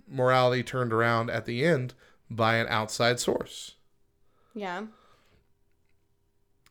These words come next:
Speaker 1: Uh, one of the earlier cartoons, Larry the Cucumber played King David in pretty much the one story in the Bible where King David is the most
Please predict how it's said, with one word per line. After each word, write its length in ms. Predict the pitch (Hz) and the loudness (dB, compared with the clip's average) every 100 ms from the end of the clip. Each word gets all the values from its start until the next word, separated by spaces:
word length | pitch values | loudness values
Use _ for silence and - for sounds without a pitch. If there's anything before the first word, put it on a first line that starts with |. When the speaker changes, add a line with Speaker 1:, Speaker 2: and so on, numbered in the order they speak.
| _ _ _ - | _ _ _ 2
Speaker 1:
Uh, 440 | 123 113 107 104 - _ _ _ _ | 4 6 4 0 -6 _ _ _ _
one 260 | 113 139 143 | 0 4 6
of 80 | |
the 80 | 131 | 6
earlier 380 | - 147 180 - | 6 4 6 2
cartoons, 760 | - 123 117 123 131 170 190 - _ _ _ _ _ _ _ _ - | 4 2 2 -2 -2 -4 -8 -16 _ _ _ _ _ _ _ _ 2
Larry 220 | 135 139 | 8 8
the 60 | 131 | 6
Cucumber 400 | 156 156 151 151 | 0 0 0 0
played 500 | - 151 151 147 - | 4 4 4 2 -2
King 280 | 180 160 151 | 0 0 4
David 500 | 180 220 127 131 - _ _ _ _ _ _ _ _ _ _ _ _ - | 4 6 2 0 -8 _ _ _ _ _ _ _ _ _ _ _ _ -4
in 200 | 135 131 | -2 0
pretty 220 | - 208 | 4 6
much 280 | 190 165 - | 6 4 6
the 120 | 143 | 4
one 420 | 117 113 143 170 | 6 6 6 4
story 440 | 160 - 165 170 160 | 2 6 8 8 8
in 80 | 135 | 6
the 80 | |
Bible 420 | 127 143 160 123 120 | 8 8 10 8 6
where 140 | 120 | 4
King 280 | - 139 131 | 2 -2 4
David 320 | 131 135 120 | 6 6 6
is 220 | 120 107 | 2 0
the 120 | 117 113 | 0 0
most 280 | 120 113 | 0 -2